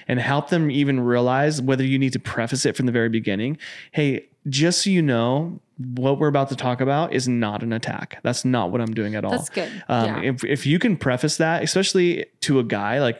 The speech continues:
Speaker 1: like for me, like if she tells me, "J-, hey, I'm about to say something and I want you to know this
Speaker 2: I
Speaker 1: is
Speaker 2: do this a lot,
Speaker 1: love.
Speaker 2: actually. <laughs>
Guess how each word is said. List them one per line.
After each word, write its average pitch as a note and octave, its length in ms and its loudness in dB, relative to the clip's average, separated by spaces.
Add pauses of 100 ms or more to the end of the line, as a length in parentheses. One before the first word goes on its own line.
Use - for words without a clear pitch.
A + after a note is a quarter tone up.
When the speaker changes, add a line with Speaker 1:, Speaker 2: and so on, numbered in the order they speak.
(240)
Speaker 1:
like C3 260 -2
for - 160 0
me, B2+ 240 2
like D#3 200 2
if B2+ 60 -4
she F#3+ 200 0
tells C#3+ 340 2
me, A#2+ 240 0 (640)
"J-, C3+ 220 -4
hey, C#3+ 160 0
I'm A#2+ 120 2
about B2+ 260 2
to - 60 -4
say D#3 140 2
something B2+ 540 -2 (160)
and C#3 100 2
I B2+ 80 2
want A#2+ 280 2
you D3 100 2
to F#3 100 2
know B2+ 480 2
this B2+ 240 0
Speaker 2:
I B3+ 60 4
Speaker 1:
is C4 80 2
Speaker 2:
do D4 120 2
this C4+ 200 0
a A#2+ 80 4
lot, B2 400 4
Speaker 1:
love. G3 120 4
Speaker 2:
actually. G3+ 280 -2
<laughs> - 60 -8